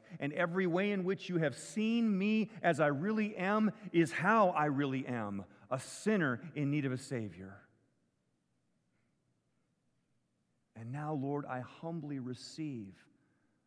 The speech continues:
the grace that you desire to pour out on me." It's in humility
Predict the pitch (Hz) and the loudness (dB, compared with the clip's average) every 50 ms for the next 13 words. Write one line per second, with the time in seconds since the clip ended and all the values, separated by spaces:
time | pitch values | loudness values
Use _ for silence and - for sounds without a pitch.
0 | _ _ - 123 110 - 117 107 120 151 151 160 151 143 - - - 131 110 127 | _ _ -8 -6 -6 -4 -4 -2 2 2 2 2 2 0 -4 -6 -6 -6 -4 -4
1 | 131 127 120 120 104 117 123 127 127 123 120 - 127 - - - 123 123 123 - | -4 -4 -4 -4 -4 -2 -2 -2 -2 -2 -6 -8 -12 -14 -10 -8 -6 -6 -4 -6
2 | 123 120 120 127 127 - - 104 101 92 90 90 90 85 87 87 87 _ _ _ | -6 -6 -8 -8 -8 -10 -12 -12 -10 -10 -10 -12 -12 -14 -16 -20 -20 _ _ _
3 | _ _ _ _ _ _ _ _ _ _ _ _ _ _ _ _ _ _ _ _ | _ _ _ _ _ _ _ _ _ _ _ _ _ _ _ _ _ _ _ _
4 | _ _ _ _ _ _ _ _ _ _ _ _ _ _ _ _ 151 139 - 170 | _ _ _ _ _ _ _ _ _ _ _ _ _ _ _ _ -10 -10 -8 -6
5 | 170 170 160 - - 180 165 165 156 156 160 165 170 180 170 160 - 143 123 110 | -6 -6 -6 -6 -4 -4 -2 -2 -2 -2 -2 -2 -2 -4 -6 -6 -8 -10 -8 -8
6 | 104 101 | -10 -12